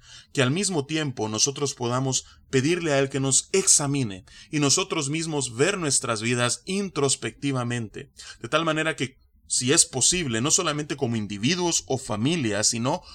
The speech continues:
como nación podamos proceder en arrepentimiento y decirle al Señor, "Oh Señor, con un corazón arrepentido venimos a ti y Señor, oh,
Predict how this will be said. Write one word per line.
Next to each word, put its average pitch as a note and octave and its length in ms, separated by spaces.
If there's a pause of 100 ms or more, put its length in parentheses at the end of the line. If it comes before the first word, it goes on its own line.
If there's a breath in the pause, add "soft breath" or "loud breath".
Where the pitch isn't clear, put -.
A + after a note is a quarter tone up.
(100)
como D#3+ 380
nación D3 640
podamos C3+ 400
proceder C#3+ 840
en D#3 140
arrepentimiento A#2+ 1200 (220 loud breath)
y C#3+ 120
decirle F3 420
al C3 140
Señor, D3 480
"Oh E3+ 120
Señor, D3 600 (220 loud breath)
con C#3+ 160
un G3+ 140
corazón F#3 640
arrepentido A#2 680
venimos D3 400
a G#2+ 140
ti F#3 300 (320 loud breath)
y C#3 80
Señor, C#3+ 580
oh, D#3+ 320